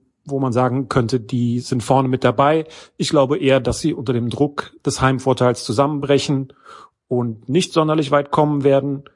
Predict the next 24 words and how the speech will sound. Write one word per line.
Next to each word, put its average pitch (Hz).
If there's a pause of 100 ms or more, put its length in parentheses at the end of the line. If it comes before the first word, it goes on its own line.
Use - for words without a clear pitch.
(360)
Ähm, 113
Top-Favorit 160 (220)
bei 120
den 117
meisten 139
Anbietern, 131
wo 151
ich -
geschaut 143
habe, 135
ist 131
der 110
Senegal. 170 (360)
Auch -
da 131
kann 151
ich 143
nicht 147
mitgehen. 143 (200)
Ähm, 123 (140)
die 139 (200)
Spieler 139
sind 120
hier 143